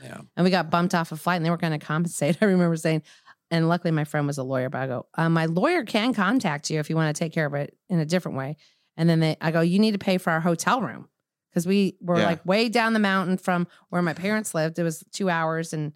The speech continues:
Speaker 2: they'd
Speaker 3: Right.
Speaker 2: already left to go back. So
Speaker 3: Right.
Speaker 2: we were stuck there.
Speaker 3: Right.
Speaker 2: And so they did compensate for that.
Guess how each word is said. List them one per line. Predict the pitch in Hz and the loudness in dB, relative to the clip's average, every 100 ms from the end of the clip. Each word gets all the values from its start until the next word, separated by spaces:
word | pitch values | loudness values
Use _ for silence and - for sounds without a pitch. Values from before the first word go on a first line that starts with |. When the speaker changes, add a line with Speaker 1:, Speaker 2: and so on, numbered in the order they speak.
| _ - - | _ -8 0
Speaker 2:
they'd | |
Speaker 3:
Right. | 220 | 2
Speaker 2:
already | 220 220 | 2 2
left | 185 247 185 - | 0 0 -2 -6
to | 180 | -2
go | 180 | -2
back. | 170 202 147 - | 0 -2 -4 -2
So | 117 | 0
Speaker 3:
Right. | 110 160 | 2 0
Speaker 2:
we | 180 | 0
were | 180 | 0
stuck | - - 180 - - | -2 -4 -4 -4 -6
there. | 101 - _ | -6 -6 _
Speaker 3:
Right. | - 107 104 _ _ | 0 0 0 _ _
Speaker 2:
And | 165 170 | 0 2
so | - 165 | 2 2
they | 170 | 4
did | 175 170 | 2 2
compensate | 160 147 - - 143 | -2 -2 -6 -10 -10
for | - | -8
that. | 143 156 | -6 -6